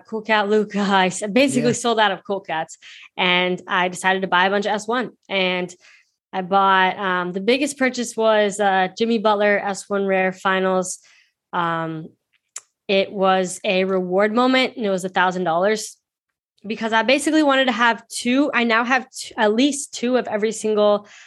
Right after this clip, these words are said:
Speaker 1: uh, S one Finals Rare moment for that set, because I would like to be able to auction off a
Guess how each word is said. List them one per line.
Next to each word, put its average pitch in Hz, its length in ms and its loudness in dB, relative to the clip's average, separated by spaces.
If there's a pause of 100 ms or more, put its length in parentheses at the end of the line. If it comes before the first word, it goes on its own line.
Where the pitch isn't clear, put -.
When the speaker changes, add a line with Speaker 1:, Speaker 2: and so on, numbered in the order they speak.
(160)
Speaker 1:
uh, 180 180 0
S 202 180 -2
one 214 160 0
Finals 202 500 0
Rare 185 500 0 (220)
moment 190 680 0
for - 100 -8
that 196 180 0
set, 247 420 0 (300)
because 233 160 0
I 220 80 4
would 220 100 2
like 220 160 0
to 220 80 -10
be 220 120 -2
able 214 200 0
to 220 220 -8
auction 220 380 -2
off 202 260 0
a - 80 -12